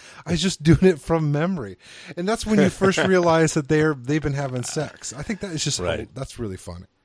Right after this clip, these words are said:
Speaker 2: Yeah, I, th-, see, there's, there's some, there's some, uh, I guess, peripheral bits that are funny,
Speaker 1: Mm-hmm.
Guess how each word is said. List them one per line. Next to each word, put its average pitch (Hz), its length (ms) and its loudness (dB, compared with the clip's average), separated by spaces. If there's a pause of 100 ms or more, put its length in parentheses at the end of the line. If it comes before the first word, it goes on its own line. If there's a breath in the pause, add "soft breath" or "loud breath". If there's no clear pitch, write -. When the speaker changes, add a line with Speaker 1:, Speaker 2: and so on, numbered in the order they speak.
(400)
Speaker 2:
Yeah, 123 380 0 (180)
I, 135 120 -6 (520 loud breath)
th-, - 280 -4
see, 208 380 2 (240)
there's, - 380 -2 (300)
there's 156 340 0
some, - 240 0 (140)
there's 135 320 -2
some, 127 320 -2 (100)
uh, 101 420 -2 (380)
I 123 100 -8
guess, - 500 -4 (880)
peripheral 123 680 -2
bits 92 520 -4
that 92 320 -4
are 123 240 0
funny, 80 580 -12 (200)
Speaker 1:
Mm-hmm. 175 240 -12